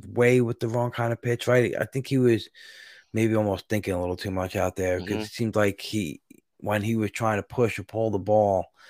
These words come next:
Speaker 1: it, it wasn't, it was a forced act rather than just, like, a natural move for him, you know?
Speaker 2: Yeah.
Speaker 1: And there's times where he just, like, unleashed and pulled the ball, like, a line drive. Even if it was caught, it was, like,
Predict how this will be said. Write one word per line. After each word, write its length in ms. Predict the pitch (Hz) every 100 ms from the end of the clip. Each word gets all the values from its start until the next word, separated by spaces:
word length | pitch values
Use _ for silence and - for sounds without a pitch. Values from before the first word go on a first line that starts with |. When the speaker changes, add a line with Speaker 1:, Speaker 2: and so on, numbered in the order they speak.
| - - - - - -
Speaker 1:
it, 140 | - -
it 60 | 107
wasn't, 580 | 110 117 107 113 104 - _ _ _ _ -
it 60 |
was 220 | 113 113
a 60 | -
forced 520 | - - 120 110 -
act 420 | 90 107 - - -
rather 340 | 104 101 101
than 200 | 98 95
just, 120 | 98
like, 120 | 98 101
a 80 |
natural 640 | 98 101 101 - 101 95 90 -
move 300 | - 107 101
for 160 | - 90
him, 380 | 92 85 90 85
you 120 | 98
know? 260 | 98 98 107 _ -
Speaker 2:
Yeah. 280 | 98 85 73
Speaker 1:
And 100 | 92 - _ _ _ - _ _ _ _
there's 280 | 113 120 -
times 320 | 127 120 113
where 100 | 113
he 160 | 110 107
just, 240 | 104 -
like, 300 | 104 98 95 _ _
unleashed 600 | - 113 101 113 101 -
and 240 | - 95 -
pulled 220 | 110 107
the 40 | 98
ball, 400 | 104 101 95 98
like, 160 | 92
a 40 | 101
line 320 | 104 107 101
drive. 560 | 107 104 101 98 98 - 50 - - - _ _ _ _ _ _ _
Even 180 | - 127
if 120 | 120
it 40 | 110
was 160 | 107
caught, 340 | - - 95 -
it 60 |
was, 160 | 62 98
like, 100 | 95